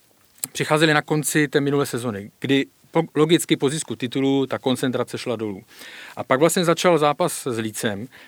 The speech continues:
a úplně stejně, mně to přišlo, jak kdyby oni ještě v některých fázích byli prostě v přípravném období. Ležérně, bez takové stoprocentní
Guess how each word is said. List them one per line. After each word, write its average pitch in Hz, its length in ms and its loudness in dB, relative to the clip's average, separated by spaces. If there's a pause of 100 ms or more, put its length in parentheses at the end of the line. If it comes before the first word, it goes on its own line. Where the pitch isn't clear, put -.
(260)
a - 100 -8
úplně 170 320 2
stejně, 135 500 2
mně 123 120 -2
to 156 100 0
přišlo, 175 340 -2
jak 165 100 2
kdyby 156 220 0
oni 160 160 0
ještě 160 320 0
v 143 140 -10
některých 156 340 0
fázích 151 360 0
byli 160 200 0
prostě 160 280 -4
v - 40 -10
přípravném 151 500 0
období. 131 420 -4
Ležérně, 147 760 2
bez 127 260 -4
takové 139 300 -2
stoprocentní 135 880 -6